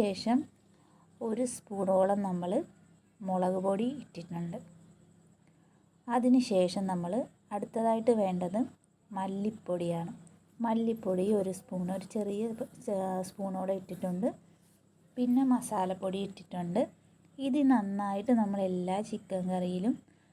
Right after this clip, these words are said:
വെക്കുന്നതൊക്കെ പോലെ തന്നെ നന്നായിട്ട്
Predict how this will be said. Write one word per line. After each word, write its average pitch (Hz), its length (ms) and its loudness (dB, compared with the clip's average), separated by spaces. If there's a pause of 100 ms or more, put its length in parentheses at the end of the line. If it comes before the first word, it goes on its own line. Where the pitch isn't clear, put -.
(340)
വെക്കുന്നതൊക്കെ 196 840 -2
പോലെ 190 320 4
തന്നെ 190 240 -2
നന്നായിട്ട് 190 680 -2